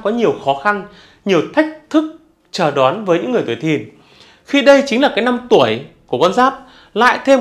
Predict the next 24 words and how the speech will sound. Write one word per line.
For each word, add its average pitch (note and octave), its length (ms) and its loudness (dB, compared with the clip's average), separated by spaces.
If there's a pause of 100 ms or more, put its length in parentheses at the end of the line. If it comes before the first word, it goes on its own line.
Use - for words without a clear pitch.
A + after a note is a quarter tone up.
cái A#3+ 100 0
họa B3+ 380 -2
tam B3 240 2
tai, B3 220 0 (460)
năm G3+ 180 -2
thứ G#3 80 0
ba G#3+ 240 -4
nó G3 100 -6
vẫn G3+ 160 -4
còn D#3+ 100 0
án C3 220 -4
ngữ. F3 160 -2 (540)
Bản F3 220 4
mệnh A#3+ 180 2
sẽ - 300 -2 (100)
phải D3+ 260 2
rất C#4+ 380 -2
thận - 160 -6 (120)
trọng, - 200 -4 (200)
cẩn A#2 260 -2
thận F3+ 180 2 (360)
trong A3+ 200 0
năm A#3 160 0
mới F#3+ 280 4